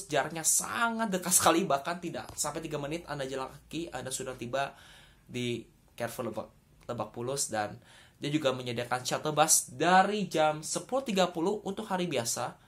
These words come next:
dan jam sembilan tiga puluh itu untuk hari libur. Dan tapi sayangnya, sayangnya adalah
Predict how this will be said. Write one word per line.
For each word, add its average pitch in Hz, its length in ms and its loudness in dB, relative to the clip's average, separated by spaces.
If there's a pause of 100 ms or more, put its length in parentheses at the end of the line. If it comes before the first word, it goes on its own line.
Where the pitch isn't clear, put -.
(400)
dan 220 400 6 (1040)
jam 147 240 4
sembilan 170 320 2
tiga 175 240 2
puluh 196 320 0
itu 208 240 -2
untuk 180 160 -8
hari 156 480 -2 (320)
libur. 110 320 -8 (240)
Dan 135 320 -2 (240)
tapi 180 240 -2
sayangnya, 180 640 2
sayangnya 143 480 -4
adalah 123 320 -6